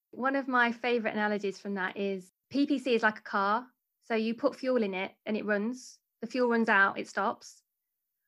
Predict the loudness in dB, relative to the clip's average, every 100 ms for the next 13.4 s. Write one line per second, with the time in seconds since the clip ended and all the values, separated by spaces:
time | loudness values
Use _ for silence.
0 | -2 2 4 4 0 0 2 2 2 2
1 | 2 0 0 2 2 2 -8 -10 _ _
2 | _ -4 0 0 0 -4 -6 -8 -4 -4
3 | -4 2 2 4 2 0 -2 _ _ _
4 | _ -2 0 0 0 2 2 2 4 4
5 | 2 0 _ _ _ _ -8 -8 -6 0
6 | 0 2 2 2 -2 -2 -2 0 -2 -4
7 | -8 -8 -8 -8 -8 -6 -8 -4 -4 -4
8 | -6 -4 -6 -6 -6 -6 -8 -12 -10 -6
9 | -4 -6 _ _ _ 2 4 4 0 -2
10 | -6 -4 -6 -4 2 2 4 4 2 -4
11 | _ _ -6 -2 0 0 0 2 2 2
12 | 0 -6 -8 -12 _ _ 0 2 4 2
13 | 2 0 0 -20